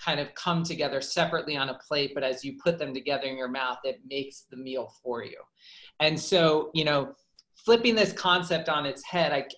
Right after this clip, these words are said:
I kept coming back to the trend of these roast chickens for two that are served at some of the best restaurants, um, all over, all over the country. And my thought was, how do you reconstruct a chicken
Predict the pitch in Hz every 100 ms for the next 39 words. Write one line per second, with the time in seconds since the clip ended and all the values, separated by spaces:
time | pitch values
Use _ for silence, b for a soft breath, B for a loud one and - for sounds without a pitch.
0 | 165 160 - 247 - 214 185 170 165 165
1 | 175 160 156 147 - - 196 202 190 -
2 | 156 147 143 143 _ _ - - 156 147
3 | - _ _ _ 143 170 202 - - 190
4 | 180 165 147 - 139 135 - - 170 131
5 | 92 - _ _ - 147 143 143 139 -
6 | 139 139 - - - - - 185 180 175
7 | 143 143 131 - 151 139 151 156 151 143
8 | - - - 143 139 135 - - 127 117
9 | 117 113 131 143 151 139 131 123 - 151
10 | 160 151 - 131 127 127 127 123 b b
11 | b _ 147 147 147 139 - _ 165 151
12 | 143 - 185 196 196 170 160 151 - _
13 | _ _ - 214 254 247 190 156 180 180
14 | 175 - - - 170 151 - - 135 -
15 | - 196 - 110 113 113